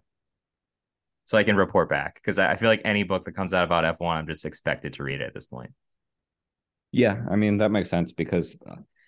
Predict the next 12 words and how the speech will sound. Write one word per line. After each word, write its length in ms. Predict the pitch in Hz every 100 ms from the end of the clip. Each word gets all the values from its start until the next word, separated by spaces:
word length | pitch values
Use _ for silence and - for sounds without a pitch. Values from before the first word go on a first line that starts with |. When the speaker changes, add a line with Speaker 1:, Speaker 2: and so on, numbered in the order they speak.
| _ _ _ -
Speaker 2:
odds 220 | 101 95
are 180 | 98 87
I 200 | 78 90
am 100 | 87
not 160 | 82 80
gonna 80 | 85
have 100 | 78
time 220 | 82 76
to 80 | 73
read 200 | 71 67
it. 140 | 55
So, 600 | - 78 71 69 67 69